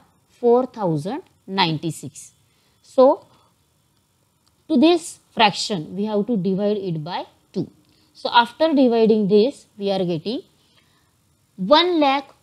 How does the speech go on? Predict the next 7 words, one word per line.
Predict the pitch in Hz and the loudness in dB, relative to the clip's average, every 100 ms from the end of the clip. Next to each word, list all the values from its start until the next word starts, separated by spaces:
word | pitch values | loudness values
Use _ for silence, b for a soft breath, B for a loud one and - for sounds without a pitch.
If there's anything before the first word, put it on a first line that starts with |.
| _ | _
fifty | - 302 _ 330 339 | -2 -2 _ 0 0
thousand | 339 285 208 190 220 214 | 0 0 2 2 0 -2
fifty | 240 165 - 208 254 _ | -4 -6 -6 -6 -6 _
upon | - 208 - 190 185 285 - _ _ _ | -10 -10 -4 0 0 -4 -12 _ _ _
two | 311 320 330 | -2 -2 -4
thousand | - 220 185 165 254 415 _ _ - | -4 -2 0 0 -2 -6 _ _ -2
forty-eight | 196 160 170 120 - | 0 0 -4 -4 -12